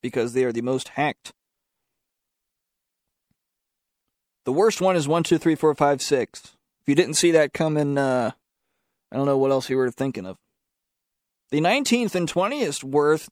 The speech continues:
uh, worst passwords you can have are monkey and dragon. No idea why so many people have the password of monkey,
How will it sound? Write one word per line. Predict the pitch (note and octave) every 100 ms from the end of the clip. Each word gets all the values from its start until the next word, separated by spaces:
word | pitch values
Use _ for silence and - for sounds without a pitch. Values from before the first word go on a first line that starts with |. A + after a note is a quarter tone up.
| _ C3+
uh, | C3+
worst | B2 C#3+ F3 F3 -
passwords | - D#3+ E3+ - D#3 D3+ C#3+
you | F3
can | D3+ C#3
have | D#3+ F#3+ C#3+ - _ _ C3
are | C#3
monkey | C3+ D#3 G#3+ - A#3+ G#3
and | D#3 C3+
dragon. | C#3+ D3 F#3 F3 B2+ E2+ - _ _ _ _ _ _ _ _ _ _ _ _ _ _ _ _ _ _ -
No | C#3+ D#3+ F3 F3 F#3+ F#3+
idea | A#2+ E3 D#3 C#3 C#3+ E3+ E3+ C#3
why | B2+ C3+ C#3
so | - D#3 D#3
many | E3 E3
people | D#3 D#3 C#3 C3
have | B2+
the | B2+
password | - D#3 D#3 D3+ D3+ D3
of | C3+ C3
monkey, | C3 C3+ D3 D#3+ - C#3+ F#2